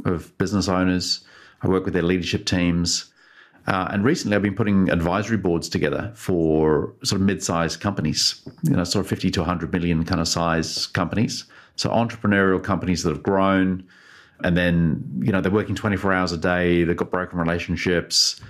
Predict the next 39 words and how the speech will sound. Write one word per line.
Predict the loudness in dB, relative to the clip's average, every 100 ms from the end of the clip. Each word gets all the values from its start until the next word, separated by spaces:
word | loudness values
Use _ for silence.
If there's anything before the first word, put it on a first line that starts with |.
| -20 -6
They're, | -2
they're | -2 -2 -2
just | 0
going | 0 0
crazy. | 0 -2 0 0
"How | 0
do | 0
I |
get | 0 -2
this, | 0 0 2 2 0 -4
this | -2 0 2 0
thing | 0 -2
that | -2
was | 0
meant | 0
to | 0
bring | -2 0 0
all |
this | 0 0
freedom | 0 0
is | 2
actually | 0 -2 -10 -14 -12 -4
constraining | -2 0 0 0 2 2
me?" | 2 0 -8 -20 -20 -20 -20 _ -4
And | -2 -4
so | -2
I | -2
help | 0 -2 0
them | 0 2 2 0 -6 -12 -12 -10 -8
rethink, | 0 0 0 -2 -2 -4 -18 _ _ _ _ _ _ -2
uh, | 0 0 2
their | 4 4 4
lives | 4 2 0 0
and | 0
their, | 0
particularly | -2 -4 -2
their | -2
business | -2 0 0 2 2
life, | 2 0